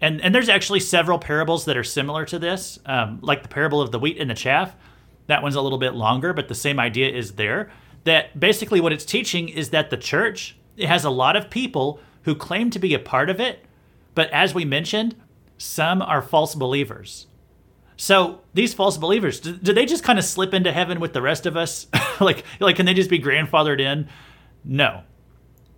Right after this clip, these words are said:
Even if they survived until Jesus came back, his angels will separate the true believers from the false. Is it our job to separate the true and false?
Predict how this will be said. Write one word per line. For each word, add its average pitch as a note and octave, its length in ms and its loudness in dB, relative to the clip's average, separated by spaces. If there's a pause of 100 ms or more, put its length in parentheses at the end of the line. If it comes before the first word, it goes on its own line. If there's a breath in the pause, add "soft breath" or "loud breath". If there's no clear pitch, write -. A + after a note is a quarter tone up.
(300)
Even A#3 280 4
if A#3 100 -2
they G#3+ 120 6
survived D#3 580 2
until D#3 280 -2
Jesus C#3+ 340 -4
came C#3 260 -6
back, A2+ 400 0 (480 soft breath)
his G#3 360 0
angels D3 640 -2 (300 soft breath)
will D#3+ 140 0
separate F3+ 600 0
the - 80 -4
true - 240 -4
believers C#3+ 600 -2 (180)
from F3 160 0
the D#3 100 -2
false. - 540 -2 (760)
Is F3 140 0
it - 180 2
our F3 200 6
job G3+ 280 2
to F#3+ 60 -4
separate F#3+ 420 -2
the F#3 60 -10
true F#3 160 0
and F3+ 120 -2
false? G3+ 440 -4